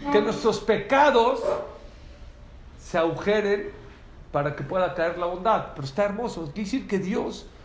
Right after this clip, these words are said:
nunca manda cosas malas. Él manda siempre misericordia, bondad. Ah, ¿por qué se atora?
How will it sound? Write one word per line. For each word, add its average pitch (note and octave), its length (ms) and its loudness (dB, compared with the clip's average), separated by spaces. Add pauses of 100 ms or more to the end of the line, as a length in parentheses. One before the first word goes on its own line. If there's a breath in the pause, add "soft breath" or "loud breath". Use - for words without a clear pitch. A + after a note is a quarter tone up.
(180 loud breath)
nunca A#3+ 220 -2
manda F3+ 280 -4
cosas C3+ 300 -8
malas. A#2+ 420 -8 (460 soft breath)
Él A#3 160 0
manda A#3 260 -2
siempre B3 480 -2
misericordia, E3+ 720 -2
bondad. F#3 560 0 (360 loud breath)
Ah, C#4+ 200 8
¿por C4 160 4
qué G3+ 120 2
se C#4+ 120 6
atora? C4+ 760 6